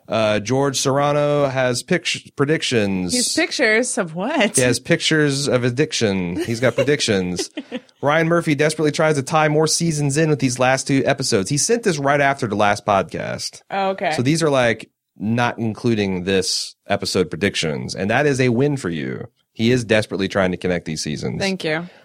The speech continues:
Speaker 1: Uh, Dandy kills Chester and buys slash steals the freak show, forcing the freaks to perform on Halloween. Danny didn't kill t-, Chester, but you're gonna get a partial credit for the buy steals freak show. And if they, he does force the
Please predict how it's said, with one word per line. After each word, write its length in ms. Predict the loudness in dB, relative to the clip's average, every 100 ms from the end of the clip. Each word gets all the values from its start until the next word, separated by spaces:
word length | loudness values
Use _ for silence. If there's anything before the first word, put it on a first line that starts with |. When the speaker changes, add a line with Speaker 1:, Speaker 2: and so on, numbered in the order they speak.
| _
Speaker 1:
Uh, 160 | -2 0
Dandy 280 | 2 0 0
kills 260 | 0 -2
Chester 340 | 0 -2 0 0
and 140 | 2
buys 360 | 2 2 2 0
slash 300 | 2 2 0
steals 360 | -2 0 0
the 80 | -2
freak 340 | -6 -2 -2 0
show, 320 | 0 2 2
forcing 600 | 0 -2 0 0 0 -2 -4
the 460 | -8 -2 2 2 2
freaks 380 | 2 0 2 -4
to 100 | -6
perform 340 | 0 0 2
on 140 | 2
Halloween. 600 | 2 2 4 2 0 -2 -8 _ _ _ _ -10
Danny 320 | 0 2 2
didn't 180 | 0 -2
kill 220 | 0 -2
t-, 120 | -2 -10 _
Chester, 580 | 0 2 2 2 2 2
but 160 | 0
you're 60 | 0
gonna 100 | 2
get 120 | 2
a 20 |
partial 400 | 0 2 0 0
credit 400 | -4 0 2 2
for 240 | 0 0 0
the 80 | 2
buy 340 | 2 4 4
steals 360 | 0 -2 -2 0
freak 240 | 0 0
show. 420 | 2 2 4 2 -2 _ _ _
And 100 | 0
if 80 | 4
they, 160 | 2
he 160 | 2 -2
does 300 | 2 2 0
force 440 | 0 2 2 0 -6
the 300 | -6 -6